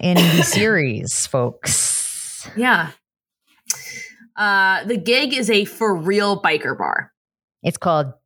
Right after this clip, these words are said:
Speaker 1: Drinks and Death. What's it called?
Speaker 2: Death and Death.
Speaker 1: It's called Death and Death?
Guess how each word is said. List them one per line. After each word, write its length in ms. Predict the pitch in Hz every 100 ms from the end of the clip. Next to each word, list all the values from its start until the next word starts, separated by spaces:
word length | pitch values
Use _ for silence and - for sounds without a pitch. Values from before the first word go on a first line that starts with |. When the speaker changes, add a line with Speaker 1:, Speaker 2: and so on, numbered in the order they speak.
| _ _
Speaker 1:
Drinks 480 | - 160 170 165 -
and 220 | 226 226
Death. 360 | 175 156 87 -
What's 140 | 156
it 80 | 208
called? 180 | 277 294 _ _ _ _ _ _ _ _ _ _ _ _ _ _ _ _ _ -
Speaker 2:
Death 300 | - 139 -
and 180 | 220 220
Death. 280 | 170 - - - - - - _ _ _ _ _ _ -
Speaker 1:
It's 100 | -
called 240 | 196 165
Death 240 | 160 170 -
and 160 | 180
Death? 400 | 127 147 302 -